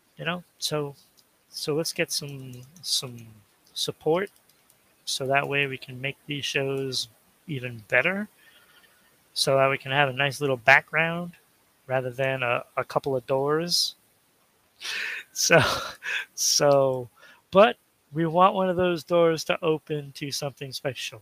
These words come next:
So, and hopefully each and every week we can bring that to you no matter what. So that is going to do it for the show today. And I hope to see you next time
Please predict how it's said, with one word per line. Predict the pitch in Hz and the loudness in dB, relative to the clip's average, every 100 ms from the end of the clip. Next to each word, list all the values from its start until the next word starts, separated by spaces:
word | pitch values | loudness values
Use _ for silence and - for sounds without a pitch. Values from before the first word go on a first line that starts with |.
| 107 | _
So, | - 156 127 117 110 _ _ _ _ | -12 -10 -10 -14 -18 _ _ _ _
and | 143 131 127 120 117 117 | -6 -4 -4 -6 -10 -12
hopefully | 117 143 - 147 139 131 127 _ - - _ - | -4 -4 -2 -2 0 -2 -4 _ -20 -20 _ -10
each | 175 - | -8 -6
and | 147 | -4
every | 143 135 | -4 -4
week | 123 139 139 | -6 -8 -8
we | 131 | -12
can | 120 117 | -18 -16
bring | 117 131 131 | -12 -12 -8
that | 127 123 | -10 -10
to | - | -10
you | 127 120 117 117 117 117 | -10 -8 -8 -10 -14 -14
no | 113 113 | -14 -10
matter | 117 117 113 110 104 _ 104 | -4 -4 -4 -8 -10 _ -20
what. | 104 104 - - - _ _ _ _ | -12 -12 -10 -12 -12 _ _ _ _
So | - - 117 110 107 107 113 123 107 | -2 0 0 -2 -4 -10 -16 -12 4
that | 135 202 - | 6 6 2
is | 127 - | -6 -6
going | 127 123 113 | -8 -10 -12
to | 113 - | -16 -12
do | 120 117 | -10 -8
it | 113 | -10
for | - - | -14 -20
the | 104 | -12
show | - 131 123 | -8 -4 -4
today. | 120 113 120 117 113 107 - - - - _ - | -6 -8 -4 -4 -4 -6 -12 -20 -20 -20 _ -4
And | 113 107 104 104 113 - | -4 -2 -6 -10 -12 -4
I | 113 113 107 107 | 2 2 2 -2
hope | - - 180 175 - - _ _ _ | -4 4 6 6 0 -16 _ _ _
to | - | -6
see | 123 - 156 | 0 2 0
you | 147 135 127 117 113 - _ 131 | -6 -6 -6 -6 -10 -14 _ -4
next | 170 - | -2 0
time | 147 143 143 139 135 | 0 2 0 -4 -10